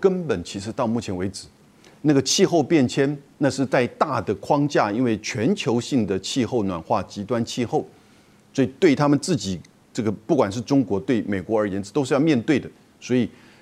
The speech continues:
在这个框架之下，有一个这个合作的关系，严格而言，在他们双边关系当中，不算是真正的这种合作的这种平台跟互动，它是在大的气候变迁的框架之下。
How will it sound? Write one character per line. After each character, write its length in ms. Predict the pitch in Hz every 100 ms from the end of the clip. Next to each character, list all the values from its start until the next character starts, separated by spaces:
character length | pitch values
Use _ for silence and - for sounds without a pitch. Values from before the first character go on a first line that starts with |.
| -
在 160 | 160 -
这 220 | - 226
个 80 | 120
框 200 | - 147
架 160 | 143
之 160 | 120 127
下， 200 | 151 113
有 180 | 92 92
一 80 |
个 100 | 110
这 160 | 127 127
个 120 | 95
合 200 | - 101
作 160 | 110 131
的 60 |
关 200 | 101 110
系， 280 | 104 101 101 101
严 240 | 117 170
格 100 | 135
而 140 | 117 120
言， 260 | 98 101
在 220 | 95 117
他 120 | 92 113
们 80 |
双 320 | 107 - 165 175
边 200 | 151 139
关 220 | 135 131
系 200 | 123 113
当 220 | 110 110
中， 220 | 107 101 98
不 100 | 117
算 300 | 120 - 113
是 140 | 95 98
真 260 | - 160
正 240 | 165 151 98
的 160 | 87 - - - - _ _ -
这 80 |
种 240 | 107 85 85
合 260 | - 104 110
作 300 | - 139 82 - _
的 120 | -
这 80 | 107
种 120 | 98 85
平 200 | - 101
台 160 | 92
跟 120 | 90 95
互 180 | 107
动， 160 | 87 85 - _ _ _
它 140 | - 143
是 140 | 131
在 160 | 135 110
大 320 | - 135 101
的 180 | 90 82 - _ -
气 180 | - 131
候 120 | 107
变 160 | 117
迁 140 | 101 135
的 60 |
框 180 | 123 98
架 100 | 90
之 140 | 80 -
下。 180 | -